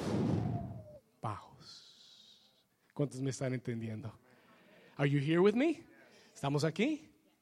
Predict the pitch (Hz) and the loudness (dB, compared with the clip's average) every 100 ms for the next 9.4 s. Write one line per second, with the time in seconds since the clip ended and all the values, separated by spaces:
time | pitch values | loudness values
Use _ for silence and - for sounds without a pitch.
0 | _ _ _ _ - 233 240 269 - 226 | _ _ _ _ 2 2 2 0 2 2
1 | 185 - 151 143 175 151 127 123 123 123 | 2 2 0 0 0 2 2 0 -4 -4
2 | 120 113 110 113 190 208 165 151 135 143 | -2 -2 -4 -6 -4 -2 0 2 2 2
3 | 135 - 143 131 131 123 120 117 101 92 | 2 2 2 4 2 0 0 -2 -6 -12
4 | - _ _ _ _ _ _ _ _ _ | -18 _ _ _ _ _ _ _ _ _
5 | _ - - - 151 170 233 285 285 262 | _ -20 -20 -6 2 8 12 12 10 6
6 | - - - _ 214 190 180 156 170 160 | -4 -16 -20 _ 2 6 6 4 2 2
7 | - - 254 247 226 196 175 190 226 214 | 2 6 6 6 4 4 6 6 8 6
8 | 165 151 147 175 165 165 170 156 147 - | 4 4 2 2 2 4 4 4 0 -2
9 | 139 123 143 131 | -2 2 2 2